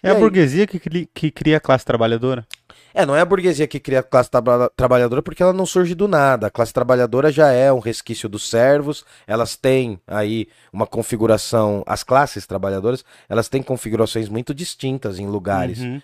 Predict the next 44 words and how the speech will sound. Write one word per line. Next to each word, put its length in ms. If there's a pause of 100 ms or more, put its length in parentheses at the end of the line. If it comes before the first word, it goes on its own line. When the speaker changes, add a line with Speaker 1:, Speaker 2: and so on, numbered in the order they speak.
Speaker 2:
né? 120
Então, 160
por 140
Speaker 1:
Até 40
Speaker 2:
exemplo, 300
Speaker 1:
porque 140
os 80
trabalhos 420
são 100
diferentes, 480
né? 80
Speaker 2:
Muitos, 400
exatamente. 800
Começa 460
a 20
surgir, 280
inclusive, 440
a 40
especialização 800
dos 120
trabalhos. 540
Speaker 1:
Uhum. 400
Speaker 2:
Aquilo 280
que 100
o 40
Marx 260
vai 120
falar 280
depois, 460
lá 180
da 180
divisão 360
internacional 560
dos 100
trabalhos. 540 (180)
Mas 160
isso 160
a 20
gente 140
vai 120
deixar 260
pro, 360
pro 140
Samuca. 560